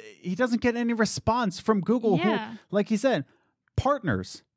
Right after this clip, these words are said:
Speaker 1: They were
Speaker 2: Mm-hmm.
Speaker 1: partnering on this.
Speaker 2: Yeah.
Speaker 1: They were bringing Terraria to Stadia.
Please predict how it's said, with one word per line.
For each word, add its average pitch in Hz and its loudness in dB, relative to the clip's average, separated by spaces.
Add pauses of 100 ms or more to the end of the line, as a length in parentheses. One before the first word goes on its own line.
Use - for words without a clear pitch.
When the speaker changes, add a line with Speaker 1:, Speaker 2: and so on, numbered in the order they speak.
Speaker 1:
They 262 0
were 269 2
Speaker 2:
Mm-hmm. 330 -2
Speaker 1:
partnering 220 0
on 101 2
this. 98 -4
Speaker 2:
Yeah. 247 0
Speaker 1:
They 185 0
were 233 2
bringing 226 -2
Terraria 214 -2
to 196 -2
Stadia. 170 -2